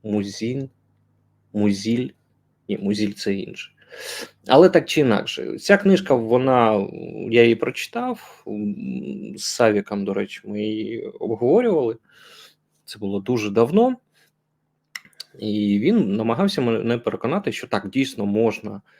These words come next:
засунути, пояснити всю реальність трьома законами.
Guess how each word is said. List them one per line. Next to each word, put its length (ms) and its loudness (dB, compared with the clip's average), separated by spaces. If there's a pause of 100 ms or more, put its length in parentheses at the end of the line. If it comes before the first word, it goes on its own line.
(420)
засунути, 960 -4 (160)
пояснити 460 -4
всю 220 -4
реальність 500 -2
трьома 580 -4 (140)
законами. 460 -4